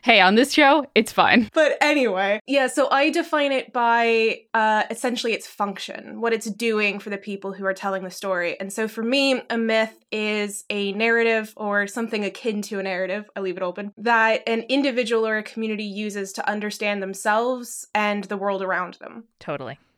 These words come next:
Speaker 2: So if you are using a story to better understand yourself as a person, to better understand the community you find yourself in, or the world that you find yourself in,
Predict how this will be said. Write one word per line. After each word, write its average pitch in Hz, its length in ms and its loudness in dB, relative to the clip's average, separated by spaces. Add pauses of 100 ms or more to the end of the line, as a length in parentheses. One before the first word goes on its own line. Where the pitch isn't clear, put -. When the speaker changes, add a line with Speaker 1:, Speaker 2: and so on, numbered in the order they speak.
(100)
Speaker 2:
So 240 200 2
if 226 200 2
you 277 260 0
are 294 160 4
using 240 460 0
a 226 40 -4
story 214 540 -2
to 208 340 -6
better 226 400 2
understand 214 520 -4
yourself 240 400 -2
as 254 100 -4
a 254 60 -2
person, 226 640 -4
to - 100 -20
better 220 240 4
understand 208 480 -2
the 202 40 -8
community 233 440 -4
you 226 160 -4
find 208 260 -4
yourself 202 380 -6
in, 202 280 -4
or 196 280 -2
the 196 240 -8
world 214 360 -2
that 202 180 -4
you 196 80 -10
find 190 260 -6
yourself 185 340 -8
in, 190 220 -8